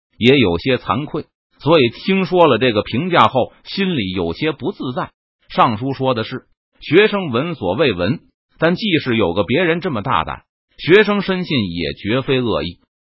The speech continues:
在川军中起外号是常见的现象，比如留守成都的李忠孝，官兵在背后都叫他一只靴，就是因为通过军中的战史课，大家都知道他在国公麾下打第一仗的时候，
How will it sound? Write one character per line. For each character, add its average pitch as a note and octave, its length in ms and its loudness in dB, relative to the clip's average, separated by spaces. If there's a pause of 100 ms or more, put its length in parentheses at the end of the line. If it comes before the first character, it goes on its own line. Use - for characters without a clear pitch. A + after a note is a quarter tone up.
在 C#3 200 2
川 G#3+ 240 -2
军 G3 180 -4
中 F#3 160 -4
起 F#2+ 220 -6
外 B2+ 260 0
号 G#2+ 160 0
是 G2 160 -4
常 C3 360 -4
见 D3 180 -2
的 G#2+ 80 -2
现 G#2+ 320 -4
象， G2+ 160 -10 (340)
比 A2 100 -2
如 B2+ 200 4
留 C#3+ 180 4
守 F2 220 0
成 D#3+ 320 -6
都 G#3 180 -4
的 A#2 140 -2
李 D#2+ 180 -8
忠 D#3 220 -6
孝， F3 220 -8 (360)
官 G#3+ 280 4
兵 G3 220 -2
在 D3 200 2
背 D3+ 200 0
后 A#2+ 200 0
都 E3+ 160 -2
叫 G2 160 0
他 C3 160 -4
一 G#2 160 -4
只 B2 160 -6
靴， B2+ 260 -4 (340)
就 F#3 160 6
是 F#3+ 120 2
因 A3 160 0
为 D#3+ 160 2 (160)
通 G3 240 -2
过 C3 160 4
军 G3+ 280 0
中 F#3 200 -2
的 B2 80 2
战 A2+ 260 -2
史 F2 160 -10
课， F3+ 240 -8 (380)
大 D3+ 160 2
家 B2 120 0
都 C#3+ 180 -2
知 A#2+ 200 -2
道 F2 160 -4 (100)
他 C3+ 160 0
在 A2 140 -2
国 C#3+ 340 -2
公 F#3+ 160 -2
麾 E3 240 -2
下 G#2+ 220 -2
打 E2+ 240 -2
第 G#3 140 -12
一 F3+ 200 -8
仗 G#2+ 200 -2
的 E2 80 -8
时 C#2+ 180 -12
候， E2 140 -10